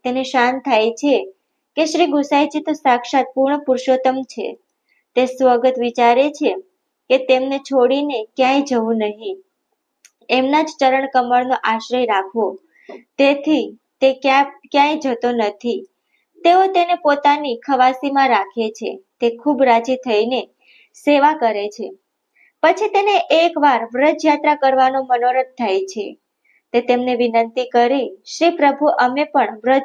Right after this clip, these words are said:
યાત્રા કરવા ચાલીશું, ત્યારે તમે પણ ચાલજો," એમ કહે છે. પછી તેઓ તેની આતુરતા જોઈને સ્વગત વિચારે છે,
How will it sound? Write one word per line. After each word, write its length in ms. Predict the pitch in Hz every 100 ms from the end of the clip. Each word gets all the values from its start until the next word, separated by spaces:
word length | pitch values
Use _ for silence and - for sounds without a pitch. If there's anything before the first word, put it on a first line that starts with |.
| 277
યાત્રા 360 | 262 240 262
કરવા 320 | 254 247 233 247
ચાલીશું, 720 | 240 202 220 233 - 190 - _ _ _ _ -
ત્યારે 280 | 240 240 247
તમે 300 | 247 240 262
પણ 240 | 269 277
ચાલજો," 640 | 269 214 208 214 226 - -
એમ 220 | - 240 233
કહે 360 | 214 202 208
છે. 260 | 214 220 - _ _ _ _ _ _
પછી 340 | 311 339 392 381
તેઓ 380 | 302 302 285
તેની 360 | 233 277 285 302
આતુરતા 600 | - 233 233 269 269 269
જોઈને 520 | 262 247 240 262 208
સ્વગત 420 | - 247 254 277 277
વિચારે 520 | 233 233 240 247 285
છે, 340 | 285 254 381